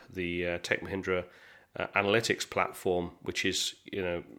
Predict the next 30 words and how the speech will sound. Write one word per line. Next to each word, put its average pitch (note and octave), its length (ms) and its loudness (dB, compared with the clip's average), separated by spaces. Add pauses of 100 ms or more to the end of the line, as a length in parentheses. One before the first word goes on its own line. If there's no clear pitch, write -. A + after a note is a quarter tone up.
(480)
uh, - 380 -6
an G2 160 0
entire G2 500 2
suite - 460 0
of G2 80 0
applications F#2+ 1000 0 (400)
and F#2 140 0
stuff - 340 2 (140)
built F#2+ 340 2
on F2+ 100 0
top - 220 -4
of F#2 140 -4
Hadoop F#2 300 -4
that - 160 -6
they F2 180 -2 (340)
sell, A2+ 440 4
but F2+ 220 -2
it's, - 280 -6
it's - 260 0
a F2+ 60 -2 (100)
completely, F2 680 -4
uh, E2+ 220 -4 (720)
uh, E2+ 260 -14
you F2+ 100 -12
know, E2+ 40 -8
it's - 140 -10
a G2+ 40 -4 (120)
completely F2+ 280 -8
closed, F2+ 540 -2 (220)
uh, F2 240 -12